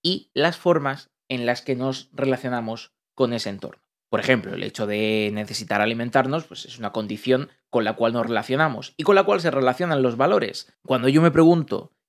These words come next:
éticamente por qué debo hacer, la necesidad de alimentarme o la finitud de la vida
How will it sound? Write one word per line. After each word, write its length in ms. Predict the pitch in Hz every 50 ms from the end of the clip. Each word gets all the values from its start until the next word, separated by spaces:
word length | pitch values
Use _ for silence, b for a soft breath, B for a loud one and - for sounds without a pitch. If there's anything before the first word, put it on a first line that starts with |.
| _ _
éticamente 560 | - 160 147 151 131 151 156 170 170 147 131
por 220 | 101 - - - -
qué 160 | - 151 139
debo 240 | 156 160 156 156 156
hacer, 420 | 156 - 180 165 160 160 - - _
la 240 | 131 131 120 123
necesidad 540 | 117 120 120 127 123 - 120 127 127 143 151
de 60 | 156
alimentarme 800 | 156 156 151 143 135 127 127 160 180 180 165 139 135 147 175 b b b b _
o 80 | -
la 100 | 101 95
finitud 400 | - - 98 101 101 - 143 135
de 60 | 120
la 100 | 101 -
vida 540 | 104 143 170 165 143 131 139 160 202 - _